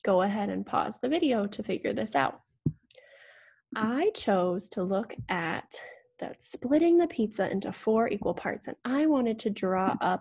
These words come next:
picture. So I drew my own pizza and I split it into four equal parts, and I knew that four parts means that there's one fourth of the pizza for each friend.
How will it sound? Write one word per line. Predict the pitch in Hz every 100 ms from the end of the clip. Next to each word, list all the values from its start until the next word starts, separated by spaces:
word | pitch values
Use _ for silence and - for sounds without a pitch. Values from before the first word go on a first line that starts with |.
| -
picture. | - 220 - - - - _ _ - - -
So | - 220 -
I | 269 294 339
drew | 330 247 233
my | 226 233
own | - 190 190 262
pizza | - 190 - 202 269 233
and | 202
I | 196
split | 202 - 202 214
it | -
into | 214 185
four | 196 - 196 208 -
equal | 214 233 262
parts, | - - - - - - - - _
and | 208 208
I | 214 254
knew | 233 208
that | 190 - _ _ _
four | 220 208 208 208 214 220 226 -
parts | 339 - - - - -
means | 202 190 190 190
that | 196 185
there's | 190 180 202
one | 202 196 202 196 247
fourth | 320 - 202 196 254 - -
of | 214
the | 240
pizza | 254 349 349 - 202 220 -
for | - -
each | - 214 214 - - _
friend. | - - - -